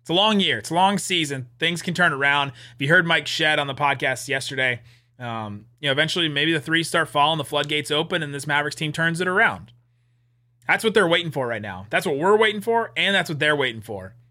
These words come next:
It's concerning that they're waiting for it. We're, we're just sitting here saying what's happening, and you guys are just sitting there watching what's happening. But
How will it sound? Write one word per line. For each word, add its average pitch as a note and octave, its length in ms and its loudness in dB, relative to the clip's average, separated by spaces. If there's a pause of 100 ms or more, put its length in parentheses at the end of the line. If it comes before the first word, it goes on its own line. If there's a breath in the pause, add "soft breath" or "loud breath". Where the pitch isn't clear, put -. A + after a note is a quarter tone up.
It's E3+ 100 0
concerning C4 440 6
that C3 160 2
they're D#3+ 200 6
waiting A2+ 300 -2
for G2+ 220 -10
it. E2 120 -18 (140)
We're, A3+ 280 2
we're C4 200 6
just A3+ 200 -4
sitting E3+ 220 2
here D3+ 360 2 (220)
saying D#3 340 0
what's C3 140 -4
happening, C#3 460 0
and B2 120 -8
you D3+ 60 -2
guys D3+ 240 2
are C3 40 -10
just C3 140 -8
sitting D3 160 -4
there B2 120 -2
watching C#3 400 0
what's A2 140 -8
happening. G2 460 -10 (920 soft breath)
But A2+ 300 -6